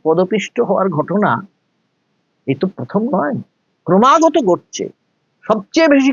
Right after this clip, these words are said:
ঘটে কোথায়? ধর্মীয় অনুষ্ঠানকে ঘিরে। কখনো মহাকুম্ভ, কখনো হাথরস, কখনো তিরুমালায় পদপিষ্ট হয়ে কত মানুষ যে মারা যাচ্ছে তার ঠিক নেই।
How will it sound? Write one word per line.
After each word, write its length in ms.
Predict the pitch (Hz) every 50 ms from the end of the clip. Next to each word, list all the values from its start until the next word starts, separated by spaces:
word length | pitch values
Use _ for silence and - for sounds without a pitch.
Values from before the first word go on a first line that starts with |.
| 277 269
ঘটে 140 | 269 262 269 254
কোথায়? 280 | 247 - 247 277 277 262 190 165
ধর্মীয় 400 | 196 220 214 214 233 233 233 240 214 202
অনুষ্ঠানকে 680 | 190 175 143 - - _ - - 123 113 95 - 104 98 -
ঘিরে। 220 | 98 95 - - - _ _ _ _ _ _ _ _ _ _ _ _ _ _ _ _ _ _ _ -
কখনো 240 | 156 175 202 220 220 202 202
মহাকুম্ভ, 600 | 196 202 226 226 220 - - 226 220 220 214 196 214 214 202 196 196 - - - 175 160 139 - 190
কখনো 260 | 180 202 214 208 180 143 -
হাথরস, 580 | - 208 196 - 208 226 226 220 214 226 226 196 - - 185 170 - -
কখনো 240 | 208 - 214 220 220 196 -
তিরুমালায় 760 | 202 220 220 240 240 226 226 220 214 214 220 214 226 226 226 202 196 _
পদপিষ্ট 680 | - 220 220 220 226 208 196 - 262 240 - - - - 254 226 196
হয়ে 200 | 220 214 208 208 202 202 - - _ _ _ _ _ _ -
কত 220 | - 240 214 196 269 262 247 262
মানুষ 220 | 269 285 302 311 285 247 247
যে 80 | 320 302 285
মারা 180 | 262 233 214 214 202
যাচ্ছে 300 | 208 196 196 _ - - 208 190 -
তার 140 | - 151 - _
ঠিক 140 | - 160 - - - -
নেই। 140 | - 80